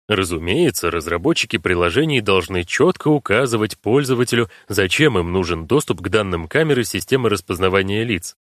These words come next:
Но тут, собственно, и начинается самое интересное. На человеческом лице пятьдесят семь мышц, и некоторые из них парные. Камера True Depth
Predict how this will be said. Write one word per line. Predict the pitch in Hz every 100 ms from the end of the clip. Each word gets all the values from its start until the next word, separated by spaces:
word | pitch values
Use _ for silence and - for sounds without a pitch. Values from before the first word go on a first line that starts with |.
| _ _ _ -
Но | 151 254
тут, | 262 233 214
собственно, | - 123 - 165 170 170 -
и | 95
начинается | 82 85 139 139 87 92
самое | 90 85 78 78 87
интересное. | 92 147 131 - 80 71 _ _ _ _ _ _ _ -
На | 104
человеческом | - 95 107 160 - - 95
лице | 92 90 170
пятьдесят | - 90 - - 151
семь | - 143 127
мышц, | 120 107 - - _ _ _ -
и | 101
некоторые | 104 156 120 104 98 95
из | 107 85
них | 82 90 -
парные. | - 135 90 78 71 _ _ _ _ _ _
Камера | - 196 180 139
True | 110 120 117
Depth | 90 165 - -